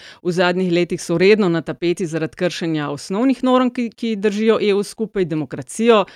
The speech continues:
spoštovanje vladavine prava, človekovih pravic in svobode,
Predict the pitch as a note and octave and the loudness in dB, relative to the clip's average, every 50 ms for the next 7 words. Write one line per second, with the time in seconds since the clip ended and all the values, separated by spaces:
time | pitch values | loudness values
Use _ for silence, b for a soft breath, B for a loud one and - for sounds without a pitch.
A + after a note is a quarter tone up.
0 | B B B B B B - - - D3 - - D#3+ E3+ G3 G#3 A3 A3 G3+ G3 | B B B B B B -18 -14 -14 -12 -8 -4 0 2 2 4 2 2 0 0
1 | G#3 F#3 G3 F#3+ G3+ G3+ G3+ F#3+ F3 - F#3 F3 E3 E3+ E3+ E3+ D#3+ D#3+ - - | -2 -2 -2 -2 -2 -2 -2 -2 -2 -2 0 0 2 2 0 0 -2 -4 -6 -8
2 | - D#3 D#3 F#3 A3 A3+ - G#3+ G#3+ G3+ - - F3+ F#3 F#3 F#3 - F#3 E3+ - | -6 -4 -2 -2 -2 -2 -2 -4 -4 -6 -6 -4 -4 -2 -2 -4 -4 -6 -8 -6
3 | - F3+ D#3+ C#3 D3+ D#3 E3+ F3 G3+ F#3 | -4 -4 -2 -2 0 -2 0 0 0 -2